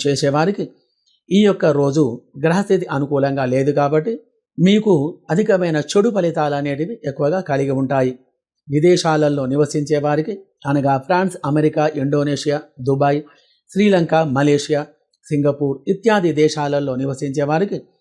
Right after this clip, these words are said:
ఈరోజు మంచి ఫలితాలు అనేటివి కలిగి ఉండటం వలన మీరు చేసేటువంటి పనిలో కానీ, వృత్తిలో కానీ, వ్యవహార వ్యాపారంలో కానీ మంచి ఫలితాలు మీకు కలిగి అధికమైనటువంటి ఒక శుభ ఫలితాలు కలిగి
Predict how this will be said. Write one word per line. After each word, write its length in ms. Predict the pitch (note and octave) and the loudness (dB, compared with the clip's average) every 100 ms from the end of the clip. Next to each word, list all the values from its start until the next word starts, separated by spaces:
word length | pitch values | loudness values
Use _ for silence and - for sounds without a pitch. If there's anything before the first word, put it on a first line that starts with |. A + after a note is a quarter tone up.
| _ _ _ F#3+ | _ _ _ 0
ఈరోజు 420 | G#3 F#3+ F3 F3+ G#2+ - _ _ _ _ _ _ | 4 4 4 2 -2 -10 _ _ _ _ _ _
మంచి 340 | D3+ G3+ G#3 F3 - _ _ - | 0 2 2 -2 -4 _ _ 0
ఫలితాలు 420 | D#3+ F3+ E3+ D#3+ | 2 2 2 0
అనేటివి 400 | D3 D3+ C#3+ C#3+ | 0 -2 0 -4
కలిగి 320 | C3+ C#3 D3 | -2 -2 0
ఉండటం 380 | D3+ D3 C#3+ D3 | 0 0 -2 -2
వలన 260 | E3 G#3+ - - _ _ _ | -2 -4 -6 -14 _ _ _
మీరు 580 | D3+ G3 A#3 F3 D#3+ F3+ - _ D#3+ | -2 2 4 2 0 -4 -16 _ 0
చేసేటువంటి 540 | E3 E3 D#3+ D#3+ D3+ | 2 0 0 -2 -4
పనిలో 440 | D3 C3+ C#3 C#3 C#3 | -2 -4 -2 -2 0
కానీ, 300 | D3 E3 F#3 | -2 -2 -6
వృత్తిలో 480 | C3 D3 D3 D#3 D3 | -6 -4 0 2 2
కానీ, 300 | C#3+ D3 D#3+ - | 0 -2 -4 -4
వ్యవహార 500 | C#3 D3+ E3 D#3+ D3 | -2 0 0 0 -2
వ్యాపారంలో 760 | B2 C3+ D3 D3+ C#3+ C#3+ C#3+ C#3+ | -2 -2 -2 -2 -2 -2 -2 -2
కానీ 240 | E3 A3+ - _ _ _ _ _ | -2 -4 -8 _ _ _ _ _
మంచి 320 | D#3 G3+ G#3+ | 0 2 2
ఫలితాలు 500 | A3+ E3+ D#3+ D3+ C#3+ | 0 0 0 0 -2
మీకు 320 | C3+ C#3+ D#3 D3 | 0 0 0 -2
కలిగి 520 | C#3+ D3+ D#3 A#2+ - _ _ _ | -2 0 -2 -4 -8 _ _ _
అధికమైనటువంటి 840 | D3+ A3 A3 G3 F3+ E3+ D#3 D3 | 0 2 2 2 0 0 -2 -2
ఒక 200 | D3 C#3 | -2 -2
శుభ 260 | C3 D3+ D#3 D#3 | -4 -2 -2 -2
ఫలితాలు 420 | D3+ C#3+ C#3+ C#3 | -2 -2 -2 -2
కలిగి 320 | C3+ C3+ F3+ | -2 -2 -4